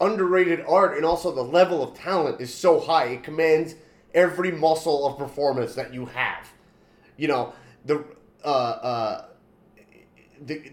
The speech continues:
the true greats, you could be a great of this and then not wear all the crowns. But The Rock, he wears all the crowns. He's got charisma.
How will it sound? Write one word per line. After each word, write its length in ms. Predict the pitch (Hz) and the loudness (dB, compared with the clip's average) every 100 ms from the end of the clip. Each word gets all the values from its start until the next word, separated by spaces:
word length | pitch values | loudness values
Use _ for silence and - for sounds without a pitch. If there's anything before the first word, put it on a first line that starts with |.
| 120 | -12
the 100 | 151 | -10
true 560 | - - 180 220 214 127 | -10 -4 0 2 0 -4
greats, 680 | 131 165 156 - - - - _ | 2 2 2 -2 -12 -14 -20 _
you 120 | 147 | -8
could 140 | 196 208 | -6 -6
be 160 | 175 | -2
a 80 | 135 | -2
great 480 | 110 110 131 190 190 | -2 -4 2 2 2
of 160 | 123 104 | -4 -8
this 300 | 110 107 - | -8 -8 -12
and 140 | 127 | -10
then 220 | 135 143 135 | -6 -6 -2
not 380 | 151 - - - - | -2 -4 -8 -20 -8
wear 300 | 139 139 135 | 0 2 4
all 240 | 139 135 | 4 2
the 80 | 120 | 0
crowns. 560 | 135 139 113 78 - - _ | -2 -2 -2 -8 -18 -20 _
But 140 | - | -6
The 80 | 127 | -6
Rock, 520 | 110 143 127 113 - - - | -2 4 4 2 -6 -20 -12
he 80 | 135 | -2
wears 260 | 143 131 | 0 0
all 240 | - 127 123 | 0 -2 -2
the 60 | |
crowns. 420 | - 120 107 92 | -4 -4 -6 -8
He's 140 | 107 110 | -12 -8
got 260 | 104 104 | -6 -6
charisma. 580 | - 123 120 113 113 110 | -6 -4 -4 -2 -2 -4